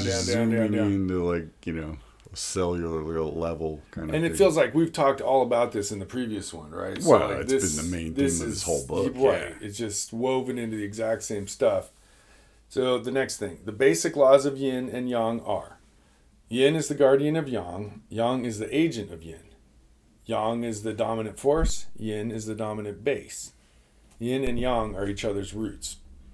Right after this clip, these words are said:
Speaker 2: And the idea, there's the, the idea again of one feeds into, creates the other. So they're not opposites. They flow into each other. So it's another layer to this.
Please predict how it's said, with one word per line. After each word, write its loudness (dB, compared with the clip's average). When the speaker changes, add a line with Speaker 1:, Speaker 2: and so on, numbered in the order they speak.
Speaker 2:
And -4
the 0
idea, 0
there's -4
the, -4
the -4
idea -2
again -4
of -8
one -6
feeds -10
into, -6
creates -8
the -10
other. -14
So -6
they're -6
not -2
opposites. -6
They -6
flow 2
into -2
each -8
other. -10
So -4
it's -4
another -2
layer -2
to -10
this. -10